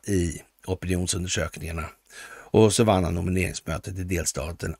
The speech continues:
Iowa och därför skickar man upp de här bilderna på, eh,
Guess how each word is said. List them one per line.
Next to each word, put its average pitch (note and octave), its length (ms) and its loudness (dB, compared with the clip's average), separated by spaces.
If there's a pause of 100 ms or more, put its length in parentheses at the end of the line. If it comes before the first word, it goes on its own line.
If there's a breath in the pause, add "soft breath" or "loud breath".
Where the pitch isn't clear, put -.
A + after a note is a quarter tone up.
(240)
Iowa C3 320 4
och - 160 -2
därför F#2+ 220 -2
skickar F#2 300 -4
man F#2 120 -2
upp E2+ 140 -6
de F2+ 140 -6
här E2+ 100 -2
bilderna D#2+ 580 -4
på, D#2+ 340 -2 (1500 loud breath)
eh, F#2+ 260 0